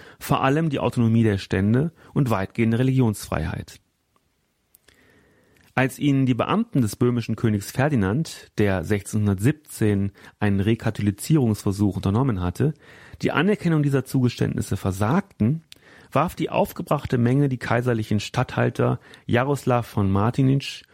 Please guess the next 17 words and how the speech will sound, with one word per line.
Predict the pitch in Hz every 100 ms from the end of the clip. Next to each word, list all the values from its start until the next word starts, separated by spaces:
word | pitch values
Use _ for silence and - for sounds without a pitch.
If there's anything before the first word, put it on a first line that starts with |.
| - -
und | 131 117
Wilhelm | 120 117 113 107 101 -
Slavata | - 110 107 113 - 113 110 -
aus | 87 123 - -
einem | 107 107 113
Fenster | - 98 92 - 110 107
der | - 127 123
Burg. | 95 - - - _ _ _ _ _ - 123
Anschließend | 117 - 120 117 - 139 - _ -
warfen | 117 113 113
sie | 120
noch | 113
den | - 107
Schreiber | - - 101 107
Johannes | 110 101 104 101
Fabricius | 107 92 98 - - 104
hinterher. | - 120 113 90